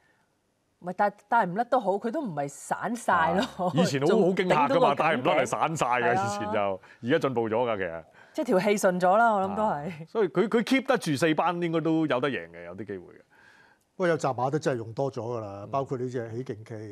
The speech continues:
Speaker 2: 嗯。
Speaker 3: 所以變咗嗰啲用得比較少嘅，就，就爆咗冷 Q 啊。
Speaker 2: 係，嗰啲雙天至尊嗰啲之前全部都唔得㗎喎。
Speaker 3: 近過一場咯，
Speaker 2: 係啦。
Speaker 3: 早幾場一千四有一場近過，咦？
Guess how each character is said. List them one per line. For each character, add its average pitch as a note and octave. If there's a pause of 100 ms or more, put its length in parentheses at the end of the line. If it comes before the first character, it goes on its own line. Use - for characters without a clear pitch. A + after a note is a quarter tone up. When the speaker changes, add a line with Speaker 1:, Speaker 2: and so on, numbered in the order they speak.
(260)
Speaker 2:
嗯。 G#2 (100)
Speaker 3:
所 -
以 C#3
變 C3
咗 C3
嗰 D3
啲 C#3+
用 B2+
得 C#3+
比 D3+
較 C3+
少 A2+
嘅， A#2 (880)
就， A#2 (600)
就 A#2 (340)
爆 C3
咗 D3+
冷 B2+
Q C3+
啊。 G#2 (220)
Speaker 2:
係， F2+
嗰 -
啲 A2
雙 B2+
天 B2
至 G#2
尊 A2
嗰 G#2+
啲 A2+
之 A#2
前 D#2+ (120)
全 E2+
部 F#2
都 B2+
唔 F2+
得 -
㗎 A#2
喎。 -
Speaker 3:
近 G3+
過 A#3+
一 -
場 A2
咯， D3+
Speaker 2:
係 F#3 (100)
啦。 G3
Speaker 3:
早 D#3+
幾 F3+
場 C3+
一 -
千 F#3
四 D#3+
有 C#3+
一 D#3+
場 C3
近 A#2+
過， B2+
咦？ D3